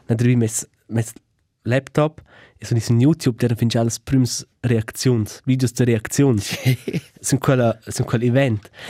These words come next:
Speaker 1: Questo è un scec welt.
Speaker 2: Wow.
Speaker 1: E penso, "E ci interessa qua?" E loro ne pensa, "A me interessa,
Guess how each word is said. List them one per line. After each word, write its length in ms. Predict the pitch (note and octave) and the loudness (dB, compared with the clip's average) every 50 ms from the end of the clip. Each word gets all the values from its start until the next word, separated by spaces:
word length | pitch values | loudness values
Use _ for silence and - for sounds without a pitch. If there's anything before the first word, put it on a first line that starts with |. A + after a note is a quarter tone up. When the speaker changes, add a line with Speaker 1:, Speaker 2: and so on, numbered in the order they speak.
| - - | -14 -4
Speaker 1:
Questo 220 | - F#3 - - | -2 0 2 4
è 40 | E3+ | 4
un 60 | D3+ | 4
scec 320 | C#3 - - G3+ G3 D3+ - | 4 4 2 2 2 2 2
welt. 460 | D3+ F3 F#3 C#3 G#2+ - - - - - | 2 2 2 2 0 -4 -8 -14 -20 -12
Speaker 2:
Wow. 560 | - G#2 G#2+ A2+ A#2 A2 G2+ F#2 F2 G2 G#2 - | -6 -4 -2 -2 -2 -4 -4 -6 -8 -10 -8 -4
Speaker 1:
E 100 | - D3 | -2 0
penso, 280 | D3+ - E3+ E3 E3 - - - - - _ - - _ _ _ _ _ | 2 2 0 0 -2 -6 -16 -20 -20 -20 _ -20 -20 _ _ _ _ _
"E 80 | E3+ - | -4 0
ci 220 | - - - B3+ | 2 2 4 6
interessa 560 | C4 A#3+ - - F3+ F3+ A3 A#3+ - - - - | 6 4 4 4 2 2 2 0 0 -2 -4 -4
qua?" 260 | - - G#2+ G2 F#2+ G2+ - _ _ _ _ _ _ _ _ _ _ | -2 -2 -2 -2 -4 -6 -10 _ _ _ _ _ _ _ _ _ _
E 100 | - D#3 | 0 2
loro 200 | E3+ G#3+ A#3+ A3 | 4 4 4 4
ne 180 | G3+ F#3 F3+ E3+ | 4 4 2 2
pensa, 440 | E3+ - D#3 D#3 - E3+ F3+ F3+ - _ _ _ | 0 -2 -2 0 0 0 0 -2 -6 _ _ _
"A 100 | _ - - | _ -8 -2
me 100 | - C4+ | 0 2
interessa, 400 | F#3 B2 - A2+ G#2+ G#2+ A2 - | 2 2 0 -2 -4 -4 -2 0